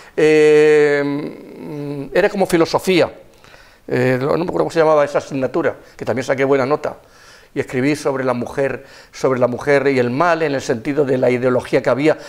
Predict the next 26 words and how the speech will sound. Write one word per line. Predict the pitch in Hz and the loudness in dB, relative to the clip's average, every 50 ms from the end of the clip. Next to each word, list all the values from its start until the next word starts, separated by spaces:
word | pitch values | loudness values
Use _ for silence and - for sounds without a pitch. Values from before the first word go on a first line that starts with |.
| - - - | -14 -8 -6
entre | 143 135 131 - 123 131 | -4 -4 -2 0 2 4
Eva | 143 156 156 147 | 4 4 4 2
y | 139 | 0
Pandora, | 143 139 127 131 135 185 196 190 175 175 180 | -2 -4 -2 0 2 2 4 4 4 2 2
de | 160 156 | 0 -2
que | - - | -2 0
la | 135 131 | 0 0
mujer | 127 127 - - 139 143 135 | -2 -2 -2 0 0 0 0
es, | 127 - - | -2 -4 -4
era | - 135 131 135 135 135 131 131 131 | -2 0 2 2 2 2 2 2 2
el, | 131 127 131 131 131 131 - - - - - - | 0 0 -2 -2 -4 -6 -8 -14 -20 -20 -12 -10
el | - | -10
producto | - - 139 143 156 160 156 - 165 | -4 0 2 2 2 2 2 0 0
de, | 143 143 143 143 139 135 | 2 4 4 4 4 4
de, | 135 135 131 123 143 - | 2 2 2 2 0 -2
de, | 139 123 135 131 131 131 131 131 | 0 2 2 4 4 4 2 2
de | 131 123 135 131 | 2 0 2 2
la, | 123 127 127 127 | 4 4 2 2
de | 120 135 127 | 2 2 2
la, | 120 120 | 2 0
del, | 127 131 123 120 131 127 127 123 120 123 123 120 117 | 0 -2 -2 0 2 2 2 2 0 -2 -4 -4 -2
de | 113 123 110 | -2 0 0
la | 117 117 | 0 0
mala, | 120 127 139 131 131 131 127 123 123 123 117 117 - - - - - - - - - 240 | 0 0 0 0 2 2 2 2 2 0 -2 -4 -10 -18 -20 -20 -20 -20 -20 -18 -14 -10
en | - - | -10 -4
fin, | - - 165 139 127 - | -2 0 0 0 -2 -6